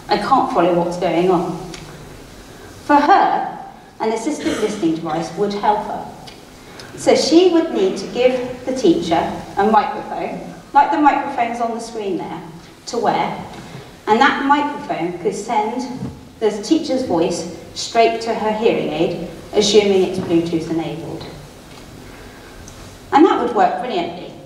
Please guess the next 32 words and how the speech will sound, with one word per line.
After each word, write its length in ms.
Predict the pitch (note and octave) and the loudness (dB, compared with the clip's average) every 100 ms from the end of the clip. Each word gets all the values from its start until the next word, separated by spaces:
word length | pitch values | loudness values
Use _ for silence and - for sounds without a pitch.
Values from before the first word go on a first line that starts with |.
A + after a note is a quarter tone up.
| - | -6
but 120 | C#4+ D4 | -2 2
there 180 | D4+ | 4
are 140 | D4+ D4 | 4 4
some 240 | D4+ C4+ | 2 2
barriers 600 | C#4 A#3+ F3+ E3 F3+ - | 2 2 0 -4 -8 -10
to 60 | D#3+ | -14
this, 320 | - - - - | -14 -14 -14 -4
and 140 | B3+ | 4
this 180 | E4 E4+ | 4 4
happens 420 | C#4+ - A3+ G3 | 0 0 -4 -4
regularly 500 | A3+ G#3+ E3+ D3+ - | -4 -4 -6 -8 -10
to 100 | - | -12
people. 520 | - D3+ C#3+ C#3+ C#3+ - - - - - - - - | -12 -12 -12 -14 -14 -16 -18 -18 -20 -20 -20 -18 -4
The 100 | C4+ | 0
first 480 | C4+ C#4 - - - | 4 4 4 2 -2
is 100 | B3+ | -6
that 240 | B3 A#3+ C4+ | -6 -6 0
Missus 400 | E4 - E4 - | 2 2 0 0
Smith 380 | D#4 - - G#3+ | -2 -4 -6 -8
needs 200 | G#3+ - | -8 -8
to 80 | |
feel 260 | A#3+ C#4 C4 | -4 0 2
confident 680 | C4+ C#4+ - - - - - | 2 2 0 -6 -8 -8 -8
enough 440 | D#3+ D3 E3 - - | -10 -8 -10 -10 -4
to 80 | |
go 160 | B3 D4+ | 4 6
up 160 | E4+ - | 4 0
to 80 | - | -2
that 260 | C4+ C#4+ | -2 -2
teacher 340 | D4 C#4+ - D#3+ | -4 -6 -6 -8
and 120 | E3+ | -6
say, 520 | - F3 F3 F3 - | -2 -2 -2 -6 -10